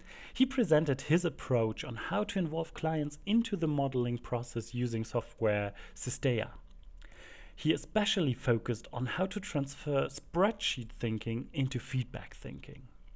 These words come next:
The advanced track was provided by James Houghton, Jan Kwakkel, and Eric Preudt and his P H D students. They presented very advanced topics for system dynamics, including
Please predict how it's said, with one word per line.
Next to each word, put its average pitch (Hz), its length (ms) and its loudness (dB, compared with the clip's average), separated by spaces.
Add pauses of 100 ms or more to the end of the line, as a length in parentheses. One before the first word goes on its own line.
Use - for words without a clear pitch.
(1300)
The 156 120 4
advanced 185 640 2
track 101 400 2
was 120 240 2
provided 147 540 0
by 127 140 4
James 117 380 2
Houghton, 123 360 2
Jan 117 200 6
Kwakkel, 120 520 2
and 127 180 -4
Eric 160 300 0
Preudt 131 300 4
and 120 160 2
his 123 180 2
P - 180 -4
H - 180 -2
D 233 120 0
students. - 640 -8 (580)
They 208 120 6
presented 143 680 4
very 175 320 2
advanced 127 460 2
topics - 440 -2
for - 120 -4
system - 340 -2
dynamics, 110 560 0
including 113 480 -2